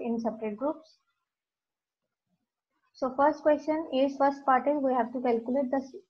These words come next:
effective nuclear charge on an electron present in four D orbital, four D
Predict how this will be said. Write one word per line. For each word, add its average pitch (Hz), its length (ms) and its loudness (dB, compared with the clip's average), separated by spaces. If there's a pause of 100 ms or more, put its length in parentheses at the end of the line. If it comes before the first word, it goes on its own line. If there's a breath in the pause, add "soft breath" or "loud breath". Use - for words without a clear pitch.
(320)
effective 277 380 2
nuclear 247 380 2
charge 240 380 0 (340)
on 233 400 0
an 240 220 0
electron 277 400 4
present 240 340 2
in 285 200 0
four 233 200 8
D 311 240 -2 (920)
orbital, 233 480 2 (460)
four 254 160 2
D 320 200 -2